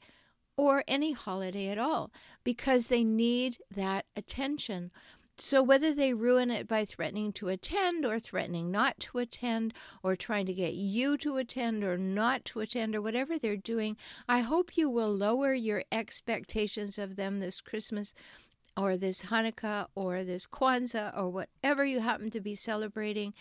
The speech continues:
and just say, "All right, that's the way they are. This is what they're likely to do. Let me not engage in having hope they're going to be different." They're not. So lower your expectations and make some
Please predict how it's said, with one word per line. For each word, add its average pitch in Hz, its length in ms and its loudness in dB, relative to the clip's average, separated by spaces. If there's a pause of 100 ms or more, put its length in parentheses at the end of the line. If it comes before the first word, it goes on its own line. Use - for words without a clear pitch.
(480)
and 226 260 4
just 247 400 0
say, 220 380 2
"All 233 80 2
right, 220 220 2
that's 240 260 -2
the 254 140 -2
way 233 160 2
they 220 180 0
are. 208 220 0
This 233 260 -2
is - 160 -6
what 220 140 -2
they're 214 120 -2
likely 202 440 -4
to 196 100 -8
do. 202 380 -2
Let 240 400 2
me 247 160 2
not 220 280 0
engage 208 460 -2
in 208 80 -6
having 196 400 -4
hope 180 260 -4
they're 190 140 -6
going 196 300 -4
to 190 80 -4
be 196 140 -4
different." 185 500 -4 (480)
They're 247 180 2
not. 202 500 2 (500)
So 240 180 0
lower 233 320 4
your 320 200 4
expectations 202 1080 -4 (300)
and 262 320 2
make 330 320 0
some 233 460 0